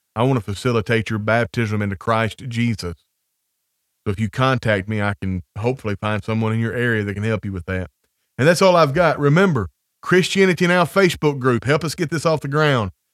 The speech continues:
Uh, Substack for all the articles. Rumble for a place to listen to the archives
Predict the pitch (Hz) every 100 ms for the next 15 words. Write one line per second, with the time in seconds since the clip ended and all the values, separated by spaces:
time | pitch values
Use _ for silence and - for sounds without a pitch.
0 | _ - 127 117 - - 196 196 147 -
1 | 151 127 104 - 135 160 165 165 160 165
2 | 170 151 113 95 85 _ _ _ _ 104
3 | 104 127 180 220 208 175 123 98 80 80
4 | _ _ - - 151 135 117 160 160 -
5 | 143 165 143 147 139 135 139 156 - 135
6 | 127 123 113